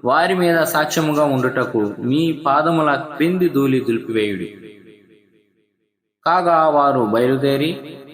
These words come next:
మారు మనసు పొందవలెనని ప్రకటించుచు, అనేక దయ్యములను వెళ్ళగొట్టుచు, నూనె రాసి అనేకులగు రోగులను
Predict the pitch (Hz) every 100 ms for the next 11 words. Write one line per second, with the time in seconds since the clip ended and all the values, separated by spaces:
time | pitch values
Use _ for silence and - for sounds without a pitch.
0 | 135 135 185 202 185 170 165 139 127 143
1 | 151 147 143 131 123 - 113 110 123 120
2 | 123 156 170 170 160 - - - 123 180
3 | 202 208 170 151 151 147 139 127 120 110
4 | 113 131 143 139 135 170 185 - 175 -
5 | - 120 165 196 185 160 143 - 135 117
6 | 131 - - - - 127 165 196 196 190
7 | 156 139 139 123 123 156 160 151 131 120
8 | 135